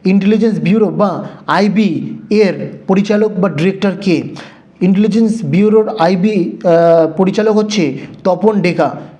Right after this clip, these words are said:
তপন ডেকা আইবির পরিচালক হিসেবে নিযুক্ত আছেন। নেক্সট প্রশ্ন, কুড়ি নম্বর প্রশ্ন, বর্তমানে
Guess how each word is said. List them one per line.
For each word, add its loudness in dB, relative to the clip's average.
তপন 2
ডেকা 2
আইবির 0
পরিচালক 2
হিসেবে -2
নিযুক্ত 0
আছেন। -2
নেক্সট -2
প্রশ্ন, 0
কুড়ি 0
নম্বর 2
প্রশ্ন, -2
বর্তমানে 0